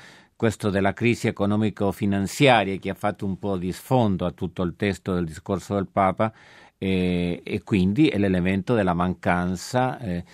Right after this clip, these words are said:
della insufficienza del fattore o della dimensione etica in questa crisi po-, eh, finanziaria ed economica.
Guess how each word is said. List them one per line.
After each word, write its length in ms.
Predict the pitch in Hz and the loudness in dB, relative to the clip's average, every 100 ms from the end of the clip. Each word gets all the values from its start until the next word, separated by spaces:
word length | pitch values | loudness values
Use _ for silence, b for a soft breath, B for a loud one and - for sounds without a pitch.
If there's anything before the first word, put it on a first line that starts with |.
| b | b
della 240 | b 104 101 | b -2 2
insufficienza 1120 | 101 - 131 151 - 117 101 95 92 - 123 | 2 2 0 0 0 0 0 0 -2 0 -2
del 220 | 92 98 | 0 -2
fattore 540 | - 104 - 104 101 117 | -2 -6 -2 -2 0 0
o 40 | |
della 220 | 104 95 | 0 -2
dimensione 600 | 87 92 90 - 107 101 - | 0 0 0 -2 -2 -2 0
etica 540 | 143 127 - 92 - | 2 2 0 -6 -4
in 100 | 90 | -4
questa 340 | 90 90 95 87 | -4 -6 -6 -6
crisi 500 | 87 87 - 90 80 B B B _ | -4 -4 -4 -8 -8 B B B _
po-, 140 | 107 | -2
eh, 480 | 98 90 85 87 85 - 87 - 90 | 0 0 0 -2 -4 -6 -8 -10 -4
finanziaria 840 | 113 95 92 - 98 92 90 90 | 0 0 0 -2 -2 0 0 -2
ed 180 | - 90 | -4 -6
economica. 720 | 82 95 85 82 80 71 80 | -4 -2 -2 -2 -4 -6 -8